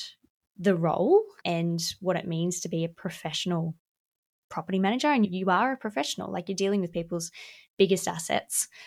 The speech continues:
and you're managing portfolios of investments. So, yeah, I'm really seeing this shift of language and messaging around the industry, which I think is super important. So I guess if we look at what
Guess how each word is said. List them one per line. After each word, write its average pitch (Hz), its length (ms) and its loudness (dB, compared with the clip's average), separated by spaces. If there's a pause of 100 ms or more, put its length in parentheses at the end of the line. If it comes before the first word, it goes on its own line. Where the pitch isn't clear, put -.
and 185 120 -2
you're 180 100 2
managing 175 420 2
portfolios 170 720 0
of 170 80 -4
investments. 180 680 -4
So, 180 420 2 (380)
yeah, 269 240 6
I'm 208 140 2
really 220 240 2
seeing 185 600 -4 (240)
this 180 380 -6
shift - 460 -2
of 165 260 0 (340)
language 180 720 2
and 165 300 0 (320)
messaging 170 720 0
around 170 240 0
the 165 120 -2
industry, 180 320 0
which 233 200 0
I 175 60 -2
think 170 260 -4
is 165 140 -4
super 165 220 -4
important. - 520 -4
So 170 360 2 (320)
I 190 100 2
guess 190 340 2
if 208 160 0
we 202 100 4
look 175 320 -2
at 170 260 2 (480)
what 202 280 6